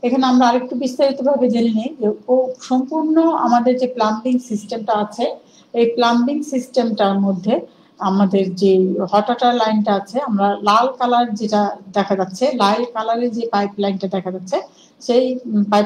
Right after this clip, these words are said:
লাইনটা হচ্ছে আমাদের হট ওয়াটার পাইপ এবং যেটা নীল দেখা যাচ্ছে, সেই পাইপটা হচ্ছে আমাদের কোল্ড ওয়াটার পাইপ এবং যেটা, আহ,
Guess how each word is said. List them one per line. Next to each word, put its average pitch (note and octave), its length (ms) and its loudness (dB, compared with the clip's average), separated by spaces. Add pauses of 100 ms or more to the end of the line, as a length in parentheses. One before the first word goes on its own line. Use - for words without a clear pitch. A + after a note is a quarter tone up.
লাইনটা G#3+ 340 2
হচ্ছে G3+ 260 0
আমাদের F#3+ 380 0
হট F#3+ 280 -2
ওয়াটার G#3 240 -2
পাইপ F4+ 240 -2 (380)
এবং G3+ 300 4
যেটা A3 300 0 (100)
নীল A#3 560 4
দেখা B3 300 0
যাচ্ছে, G3+ 380 0
সেই B3 340 2
পাইপটা A3 440 -2
হচ্ছে A#3+ 280 -4
আমাদের G#3 380 0 (480)
কোল্ড B3 260 4
ওয়াটার G#3+ 260 2
পাইপ C#4 320 0 (260)
এবং G3 360 0
যেটা, F#3+ 420 0 (380)
আহ, F#3+ 300 -2